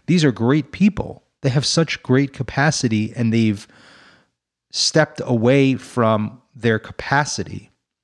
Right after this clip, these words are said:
and their, their strength and given in to their, their lower impulse." So this, this is a beautiful idea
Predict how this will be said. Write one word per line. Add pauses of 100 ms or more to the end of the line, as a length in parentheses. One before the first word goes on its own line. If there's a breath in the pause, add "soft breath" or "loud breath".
(500)
and
their, (180)
their
strength (580)
and (100)
given
in
to
their, (160)
their
lower
impulse." (120)
So
this,
this
is
a
beautiful
idea